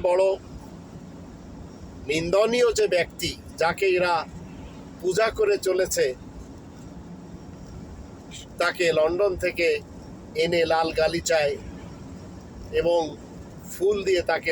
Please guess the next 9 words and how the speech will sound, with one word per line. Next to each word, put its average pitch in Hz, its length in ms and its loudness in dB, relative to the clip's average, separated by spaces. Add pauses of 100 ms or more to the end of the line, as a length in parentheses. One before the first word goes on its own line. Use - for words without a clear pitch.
বরণ 160 240 4 (120)
করা 139 240 4
হবে। 127 200 0 (1200)
কিন্তু 151 240 -4 (100)
জাতিকে 190 400 2 (100)
চিন্তা 180 260 0 (120)
করতে 202 280 2
হবে, 190 280 4 (2500)
আমাদের 185 400 4